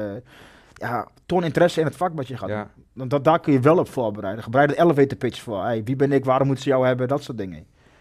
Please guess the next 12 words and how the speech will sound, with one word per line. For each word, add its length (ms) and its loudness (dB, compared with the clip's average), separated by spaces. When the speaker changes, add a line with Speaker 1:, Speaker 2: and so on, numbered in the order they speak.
Speaker 1:
En 100 -12
dat 160 0
is, 220 -8
eh, 380 -2
eh, 60 -8
ja, 140 -4
daar 80 -6
kun 120 -6
je 60 -2
wel 60 -2
op 80 -6
voorbereiden. 500 -8